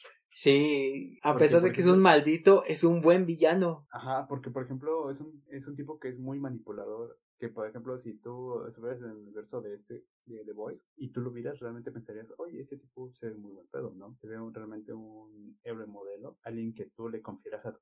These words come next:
Speaker 2: perrito, pero ya cuando te lo pones a ver y ya lo empiezas a conocer y cuando vas viendo la serie te das cuenta que ese tipo es un maldito,
Speaker 1: Ujú.
Speaker 2: porque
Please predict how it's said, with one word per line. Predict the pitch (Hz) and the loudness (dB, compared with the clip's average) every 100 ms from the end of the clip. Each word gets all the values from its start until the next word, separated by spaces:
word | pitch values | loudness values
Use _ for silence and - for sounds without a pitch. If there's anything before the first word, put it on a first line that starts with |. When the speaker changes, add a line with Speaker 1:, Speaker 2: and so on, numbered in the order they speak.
| _ | _
Speaker 2:
perrito, | 101 95 107 - - | -10 -10 -12 -12 -6
pero | 113 110 | -4 -4
ya | 110 117 | -4 -4
cuando | 151 135 101 _ | -4 -8 -10 _
te | 104 | -12
lo | 98 | -12
pones | - 127 131 | -12 -14 -12
a | 101 | -12
ver | 95 104 | -12 -12
y | 110 104 _ _ | -14 -18 _ _
ya | 120 | -10
lo | 117 117 | -10 -10
empiezas | 117 117 | -16 -20
a | 117 | -20
conocer | 101 92 107 | -20 -18 -16
y | 107 | -16
cuando | 101 95 | -16 -14
vas | 104 104 | -14 -14
viendo | 110 104 95 - | -16 -16 -18 -18
la | 117 | -18
serie | 117 117 | -16 -18
te | 117 | -16
das | 110 - | -18 -14
cuenta | 117 117 | -14 -14
que | 120 | -18
ese | - | -20
tipo | _ _ | _ _
es | - | -16
un | 110 | -16
maldito, | 92 - 127 - - | -16 -16 -16 -16 -16
Speaker 1:
Ujú. | 127 131 123 | -10 -8 -8
Speaker 2:
porque | - 113 - 113 110 | -8 -10 -10 -10 -12